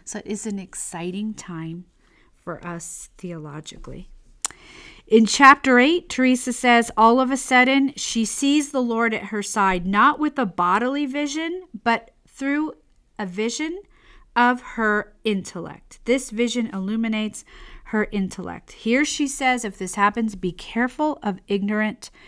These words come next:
confessors. She also says, if someone's having these prayer experiences, you shouldn't say, "Oh, well, they're not holy enough." She says, sometimes God leads the weakest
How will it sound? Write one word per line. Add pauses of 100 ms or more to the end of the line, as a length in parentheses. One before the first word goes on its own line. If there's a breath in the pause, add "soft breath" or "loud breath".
(180 loud breath)
confessors.
She
also
says, (600 soft breath)
if
someone's
having
these
prayer
experiences,
you
shouldn't
say,
"Oh,
well,
they're
not
holy
enough." (480 loud breath)
She
says,
sometimes
God
leads (120)
the
weakest